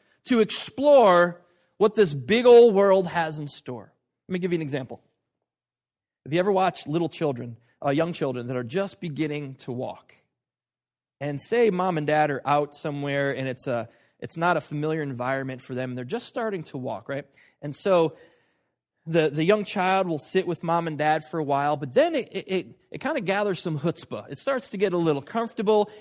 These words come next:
and it starts to venture out to explore wherever it is. Maybe they wanna go play with something. Maybe there's some other kids they wanna play with.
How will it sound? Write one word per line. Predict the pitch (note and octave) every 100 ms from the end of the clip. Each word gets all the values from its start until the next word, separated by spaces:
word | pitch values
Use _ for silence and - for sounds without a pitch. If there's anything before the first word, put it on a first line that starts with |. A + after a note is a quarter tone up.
| -
and | F#3
it |
starts | - C#4+ C#4 -
to | G3
venture | D3 F#3+ G#3 - E3+
out | F3 C#3+ C#3
to | - D#3
explore | - - G#3 F3+ D3
wherever | C4 D4+ G3
it | E3
is. | C3+
Maybe | G#3+ C4
they |
wanna | A#3 E3+
go | C3+ B2+
play | - G#3
with | G#3+ G#3+
something. | G#3+ G3 G#3
Maybe | F3+ G3+
there's | G#3 -
some | D3
other | D#3 C#3+
kids | C3+ F#3+ D#3
they | F3
wanna | D#3+ C3+
play | - G#3+ G#3
with. | G3+